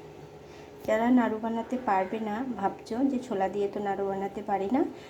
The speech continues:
আজকের এই ভিডিওটা যদি তোমরা প্রথম থেকে শেষ পর্যন্ত দেখো, তাহলে দেখবে পুরো সহজ মনে হবে, আর যে কেউ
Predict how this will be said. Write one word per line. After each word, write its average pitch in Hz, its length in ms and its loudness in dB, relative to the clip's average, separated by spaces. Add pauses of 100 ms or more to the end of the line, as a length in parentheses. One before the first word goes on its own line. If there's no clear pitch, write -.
(140)
আজকের 202 320 -4
এই 202 160 4
ভিডিওটা 202 500 -2
যদি 202 280 -2
তোমরা 202 160 -2
প্রথম 202 340 -4
থেকে 214 220 -6 (100)
শেষ 185 200 -2 (340)
পর্যন্ত 214 500 0 (160)
দেখো, 185 260 2 (480)
তাহলে 190 240 2
দেখবে 185 440 2 (520)
পুরো 226 200 2 (440)
সহজ 196 500 2
মনে 180 340 0
হবে, 175 220 -6 (400)
আর 208 120 2 (140)
যে 214 140 -2 (180)
কেউ 302 160 10